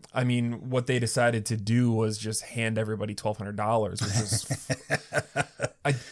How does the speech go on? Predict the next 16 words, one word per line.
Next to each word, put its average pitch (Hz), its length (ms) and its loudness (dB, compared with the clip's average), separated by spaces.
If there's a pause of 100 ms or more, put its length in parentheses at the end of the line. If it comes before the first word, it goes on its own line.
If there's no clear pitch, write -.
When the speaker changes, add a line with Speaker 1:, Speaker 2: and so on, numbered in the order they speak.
(160)
Speaker 1:
don't 147 320 4
understand 143 960 4
that. 214 320 2
I'm 123 200 4
not 156 240 4
an 170 120 2
economist. 139 640 4
I 127 60 6
don't 135 160 4
wanna 139 160 4
pretend 135 460 0
like 123 160 0
I'm 107 100 2
smart, 127 540 4
but 117 100 0
I, 113 140 -2